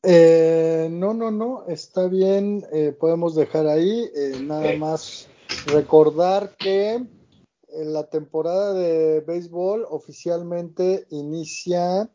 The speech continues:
Speaker 1: si no mal recuerdo, el tren-, treinta y uno, treinta o treinta y uno de, de, de ma-, de marzo.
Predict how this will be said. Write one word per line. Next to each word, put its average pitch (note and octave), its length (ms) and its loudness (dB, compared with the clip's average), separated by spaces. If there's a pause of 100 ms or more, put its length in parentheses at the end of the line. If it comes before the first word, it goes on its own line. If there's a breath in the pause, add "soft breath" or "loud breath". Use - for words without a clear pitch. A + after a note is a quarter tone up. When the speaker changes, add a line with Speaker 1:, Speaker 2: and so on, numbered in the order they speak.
(420)
Speaker 1:
si - 380 -10
no E3+ 520 0
mal E3+ 360 0
recuerdo, E3+ 920 4 (320)
el C3 840 -6 (260)
tren-, C3 640 -4 (160)
treinta C3+ 500 2
y C3+ 140 2
uno, G3+ 380 2
treinta G#3+ 360 6
o F#3+ 60 2
treinta D#3 360 0
y D3+ 120 0
uno F#3+ 280 0
de, C#3+ 300 2 (560 soft breath)
de, C#3+ 340 -2
de C#3 160 0
ma-, C#3 280 -4
de C3 120 2
marzo. E3 560 0